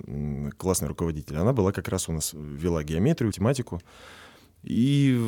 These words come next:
у нас в классе, весь, она в-, весь класс был оформлен в математическом ключе, везде формулы нарисованы, там какие-то призмы стояли в шкафах. И наверху, прям над доской, была такая большая надпись:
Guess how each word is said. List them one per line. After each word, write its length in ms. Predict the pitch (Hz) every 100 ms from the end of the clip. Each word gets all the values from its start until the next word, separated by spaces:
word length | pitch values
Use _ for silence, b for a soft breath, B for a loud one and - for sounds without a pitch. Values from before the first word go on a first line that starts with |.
| 104 98
у 100 | 82
нас 200 | 110 120
в 100 | -
классе, 380 | - 143 165 92
весь, 260 | 80 87 -
она 280 | 87 104
в-, 280 | 95 - 85
весь 220 | 80 104
класс 240 | - 95 78
был 160 | 87
оформлен 480 | 87 98 78 73 71
в 100 | 71
математическом 680 | 82 85 95 85 80 - 78
ключе, 320 | - 87 156
везде 240 | 101 73 80
формулы 460 | 147 165 131 113
нарисованы, 520 | 110 104 - 101 85
там 140 | 78 78
какие-то 260 | 76 -
призмы 480 | - - 170 135 120
стояли 400 | 113 113 110 98
в 100 | 87
шкафах. 460 | - 95 - 87 - b b b
И 120 | -
наверху, 460 | 110 110 - - 220
прям 260 | 120 104 95
над 140 | 90
доской, 340 | 110 - 101
была 180 | 82 87
такая 240 | 87 - 87
большая 420 | 90 110 98 87
надпись: 460 | 110 156 87 -